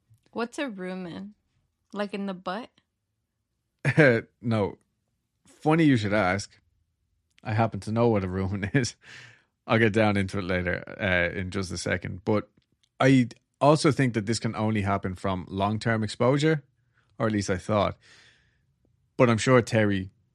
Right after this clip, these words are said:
Speaker 2: a seasoned rancher, knows a lot more than me,
Speaker 1: Yeah.
Speaker 2: a city boy. I don't think I have ever been to a farm.
Speaker 1: Mm.
Speaker 2: Also, for those wondering, uh,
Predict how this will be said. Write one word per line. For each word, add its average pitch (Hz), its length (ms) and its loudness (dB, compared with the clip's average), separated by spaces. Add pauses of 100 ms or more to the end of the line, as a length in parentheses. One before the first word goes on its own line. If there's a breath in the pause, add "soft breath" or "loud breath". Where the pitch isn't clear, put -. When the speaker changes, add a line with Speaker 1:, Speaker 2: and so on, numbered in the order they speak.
(560)
Speaker 2:
a - 40 -6
seasoned 98 380 0
rancher, 95 500 -4
knows 95 220 -4
a 92 40 -8
lot 87 180 -6
more 95 180 -6
than 90 300 -10
me, 95 360 -4 (200)
Speaker 1:
Yeah. 202 380 -4
Speaker 2:
a 107 40 -8
city 185 280 -4
boy. 92 360 -6 (360)
I 98 100 -4
don't 107 280 -4
think 98 200 -6
I 87 60 -6
have 90 200 -8
ever 87 200 -8
been 85 180 -12
to - 100 -18
a 90 40 -12
farm. 107 280 -16 (220)
Speaker 1:
Mm. 185 460 -12 (800)
Speaker 2:
Also, 131 640 6
for - 160 -6
those 107 220 4
wondering, 107 460 -4 (440)
uh, 127 220 -6